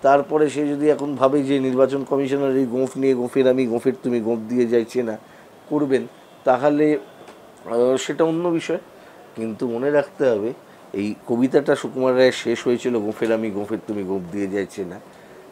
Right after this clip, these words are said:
আসল কথা ছিল, "head অফিসের বড়বাবু লক্ষ্মী বড় শান্ত, তার যেমন মাথার ব্যামো কেউ কখনো জানতো।" তো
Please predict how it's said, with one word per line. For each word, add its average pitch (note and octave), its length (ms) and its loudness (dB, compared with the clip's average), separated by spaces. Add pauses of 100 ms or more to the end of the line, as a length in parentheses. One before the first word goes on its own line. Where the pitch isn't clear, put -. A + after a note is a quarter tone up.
(220)
আসল G#2+ 340 -10
কথা A#2 220 0
ছিল, C3+ 240 -4
"head G#2+ 240 -2
অফিসের A2+ 380 -4
বড়বাবু G#2 420 -2
লক্ষ্মী G2 380 -6
বড় G2 200 -2
শান্ত, F2+ 440 -10 (600)
তার F#2+ 220 -4
যেমন A2 300 -4
মাথার F#2+ 400 -4
ব্যামো A2+ 320 -4
কেউ G#2 240 -4
কখনো G2 360 -6
জানতো।" F2 440 -12 (760)
তো - 80 -10